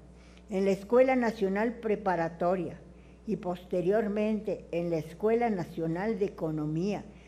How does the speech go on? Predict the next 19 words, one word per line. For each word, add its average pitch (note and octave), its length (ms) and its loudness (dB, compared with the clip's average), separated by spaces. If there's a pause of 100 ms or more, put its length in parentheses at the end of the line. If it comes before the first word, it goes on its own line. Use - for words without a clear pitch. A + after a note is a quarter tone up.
(140)
de G3+ 200 4
nuestra G3+ 420 2
querida G#3+ 440 2
unam, F#3+ 560 0 (560)
se F#3+ 100 4
fortalecieron G3 1080 2
valores F#3 560 2
de F#3 100 -2
solidaridad F#3+ 1120 0
e F3 100 0
igualdad D#3 680 -2 (500)
que - 100 -2
me E3+ 140 -2
fueron A3 380 4
inculcadas F#3 880 0 (200)
en E3+ 160 -2
el D#3 140 -2
seno F3 340 0
familiar. D3+ 760 -4